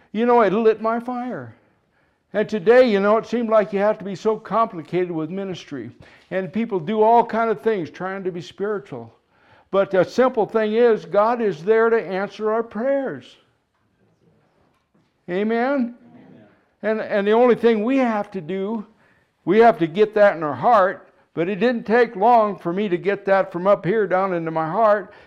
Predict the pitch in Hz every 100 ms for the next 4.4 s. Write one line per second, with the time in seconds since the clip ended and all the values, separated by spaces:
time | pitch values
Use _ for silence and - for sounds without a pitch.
0 | - 170 196 233 190 202 247 226 208 180
1 | 165 185 202 220 - 208 214 175 190 214
2 | 180 190 196 220 208 202 - 196 208 220
3 | 208 233 247 165 175 185 240 254 220 175
4 | 135 127 -